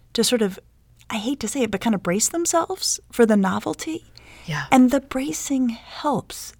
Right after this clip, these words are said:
Speaker 1: Um, it helps them to not have the problem of surprises, right? So <laughs> often in life, like, if there's one thing people really don't like, it's bad surprises. So there's bad and there's bad surprises.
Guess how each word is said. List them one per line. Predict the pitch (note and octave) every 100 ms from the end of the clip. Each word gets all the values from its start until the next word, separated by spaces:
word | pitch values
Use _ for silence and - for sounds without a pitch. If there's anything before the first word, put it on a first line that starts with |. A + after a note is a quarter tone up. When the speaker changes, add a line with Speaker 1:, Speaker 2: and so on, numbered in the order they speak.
| -
Speaker 1:
Um, | G3 F#3+ G3 -
it | A3
helps | - - C4+ C4+ -
them | C4 B3
to | A#3 - A3 G#3+ G#3 - - - - - - _ -
not | A3+ A#3+ C#4
have | B3+ - B3 A3+ G#3 - -
the | G#3
problem | - A3+ G#3 G3+
of | - E3
surprises, | - - - - - A3 G3 - - - - - -
right? | F#3+ -
So | - B3+
<laughs> | B3 A#3+
often | A3+ G#3+ G3+
in | G3
life, | G3 F3 -
like, | F#3+ F#3
if |
there's | F#3+ G3+
one | A#3+ B3+
thing | C4 A#3
people | G#3+ F#3
really | F3 G#3 A3
don't | A3
like, | A#3 A3+ B3 -
it's | G3 -
bad | - B3 A#3+ A#3+
surprises. | - G3+ - - A3 G#3 - - - - - - - - -
So | -
there's | A3+ A3
bad | F#3 B3+ F#4 F4
and | B3+
there's | A#3
bad | F#3 A3+ B3
surprises. | G#3 - G#3+ G#3 G3 F3+